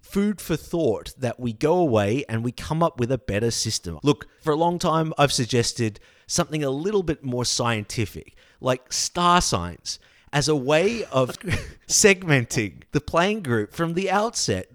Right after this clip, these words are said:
But, um, I'm still waiting for the official replies from both tennis governing bodies. And my wizard representative has stated that we will have our day in court. <laughs>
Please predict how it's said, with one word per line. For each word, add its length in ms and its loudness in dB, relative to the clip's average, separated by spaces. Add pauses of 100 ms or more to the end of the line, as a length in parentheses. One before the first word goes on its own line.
(160)
But, 400 4
um, 500 4
I'm 160 0
still 280 -2
waiting 280 4
for 140 -8
the 100 0
official 420 0
replies 580 0
from 160 -6
both 280 2
tennis 420 -4
governing 420 -2
bodies. 460 -4 (960)
And 200 4
my 180 8
wizard 380 2
representative 720 2
has 360 2
stated 460 0
that 220 -2
we 100 2
will 140 6
have 180 6
our 140 6
day 240 4
in 120 0
court. 520 0
<laughs> 60 -20